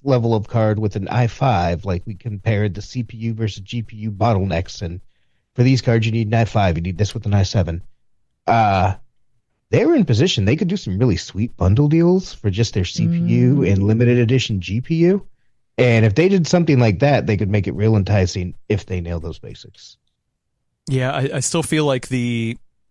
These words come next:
Speaker 3: and I, I've heard this before from, um, people who don't follow the space that well. Um,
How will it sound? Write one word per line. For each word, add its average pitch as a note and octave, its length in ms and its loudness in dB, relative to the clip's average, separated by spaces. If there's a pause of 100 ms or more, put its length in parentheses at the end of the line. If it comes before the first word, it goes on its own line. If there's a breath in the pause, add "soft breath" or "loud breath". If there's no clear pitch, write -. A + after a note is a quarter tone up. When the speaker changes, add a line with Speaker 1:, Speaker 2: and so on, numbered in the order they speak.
(260)
Speaker 3:
and C3 120 -2
I, D3+ 180 -4
I've F#3+ 100 -4
heard A3+ 160 -2
this C3+ 120 -2
before C3+ 360 -2
from, A#2 560 -4
um, G#2 560 -6 (240)
people C3+ 200 -2
who B2 120 -4
don't A#2+ 280 -6
follow A2+ 400 -2
the G#2 140 -10
space - 400 -4
that E3 160 -4
well. E3 320 -4 (460)
Um, G#2+ 560 -6